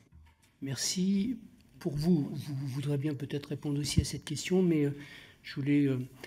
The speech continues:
déjà, je vous remercie parce que le problème des experts, finalement, devant notre commission n'a pas été trop posé jusqu'à maintenant.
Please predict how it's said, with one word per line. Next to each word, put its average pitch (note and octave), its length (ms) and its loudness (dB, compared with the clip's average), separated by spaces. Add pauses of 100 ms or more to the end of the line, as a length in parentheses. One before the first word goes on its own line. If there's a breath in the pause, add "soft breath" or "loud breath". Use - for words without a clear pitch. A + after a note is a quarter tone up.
(160 loud breath)
déjà, D3+ 180 0
je D3 120 2
vous D#3 40 2
remercie D#3 380 6
parce G#3+ 160 0
que F3 80 6
le E3 200 4
problème F3+ 320 6
des D3 280 6
experts, F3 340 0
finalement, D3+ 640 2
devant C3+ 320 -4
notre C#3+ 200 0
commission C#3+ 440 2
n'a C#3+ 60 0
pas E3+ 180 -2
été F3 540 6
trop - 180 6
posé D3 320 2
jusqu'à C#3 340 -2
maintenant. A#2+ 300 -2